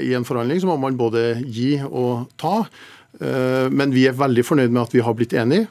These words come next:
Vi er veldig fornøyd med at vi har blitt enige med pilotene, slik at vi nå kan gå videre. For du spurte hvor viktig dette er for sas, og det er veldig, veldig viktig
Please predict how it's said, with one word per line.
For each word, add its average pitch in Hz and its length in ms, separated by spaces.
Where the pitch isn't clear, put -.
Vi 143 120
er 135 60
veldig 127 200
fornøyd 117 260
med 117 100
at 113 60
vi 131 60
har 117 60
blitt 117 160
enige 107 160
med 104 160
pilotene, 120 680
slik 123 280
at 120 140
vi 123 80
nå 117 180
kan 117 160
gå 117 140
videre. 110 380
For 156 320
du - 720
spurte 120 300
hvor 123 180
viktig 120 440
dette 123 200
er 117 80
for 117 120
sas, - 260
og 101 120
det 110 160
er 113 300
veldig, 110 540
veldig 107 260
viktig 135 420